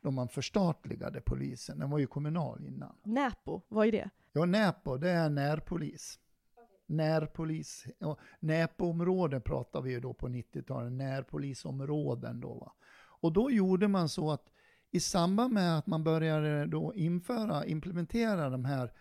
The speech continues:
Speaker 1: organisationsformerna då, så det tog ju ett antal år i Sverige, va.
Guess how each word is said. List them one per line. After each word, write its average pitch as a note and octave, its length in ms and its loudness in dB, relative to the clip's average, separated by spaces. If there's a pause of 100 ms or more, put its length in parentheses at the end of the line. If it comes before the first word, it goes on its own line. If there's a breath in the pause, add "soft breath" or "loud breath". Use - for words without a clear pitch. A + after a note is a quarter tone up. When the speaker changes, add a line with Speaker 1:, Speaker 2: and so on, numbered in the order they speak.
(1000 soft breath)
Speaker 1:
organisationsformerna D3+ 1500 2
då, - 140 -4
så - 140 -6
det D#3+ 140 2
tog A#3 400 0
ju C3 120 0
ett A#2+ 140 -6
antal B2+ 420 -6
år C3+ 260 -4
i - 60 -12
Sverige, - 500 -10
va. A#2 180 -14